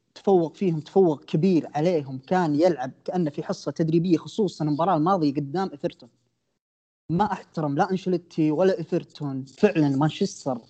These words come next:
أكل إيفرتون أمس رايح جاي، يعني، شوطين أكل إيفرتون أكل. وكنا متوقعين إن الفريق فايز من أول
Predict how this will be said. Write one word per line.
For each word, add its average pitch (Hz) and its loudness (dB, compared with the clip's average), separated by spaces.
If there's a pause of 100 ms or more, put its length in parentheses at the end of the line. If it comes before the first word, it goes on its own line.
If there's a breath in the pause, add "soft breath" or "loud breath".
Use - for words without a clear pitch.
أكل 165 0
إيفرتون 135 -8 (100)
أمس 151 -2
رايح 180 2 (100)
جاي، 123 -4
يعني، 110 -20
شوطين 165 -2 (120)
أكل 165 -6
إيفرتون 143 -8
أكل. 135 -10 (1120)
وكنا 202 6
متوقعين 170 4
إن 170 6
الفريق 180 2
فايز 165 -2
من 214 0
أول 185 2